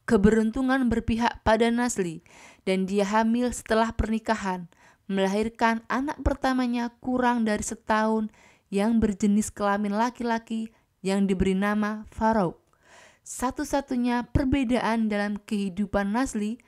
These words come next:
setelah melahirkan putranya adalah Fuad mengizinkannya pindah ke istananya sendiri.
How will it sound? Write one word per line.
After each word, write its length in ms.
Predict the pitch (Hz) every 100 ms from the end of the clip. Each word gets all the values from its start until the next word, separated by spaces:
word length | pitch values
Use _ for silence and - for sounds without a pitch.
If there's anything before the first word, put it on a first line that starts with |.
| _
setelah 480 | - - 220 220 226
melahirkan 560 | 220 208 214 214 220 214
putranya 720 | 220 220 240 240 240 240 240 -
adalah 480 | 202 196 196 196 190
Fuad 480 | - 262 - 294 - - - - _
mengizinkannya 1040 | 240 262 277 262 269 262 254 240 233 233 -
pindah 480 | 247 240 240 240 240
ke 160 | 233
istananya 720 | - 202 - 208 208 202 208
sendiri. 560 | 208 202 196 196 170 156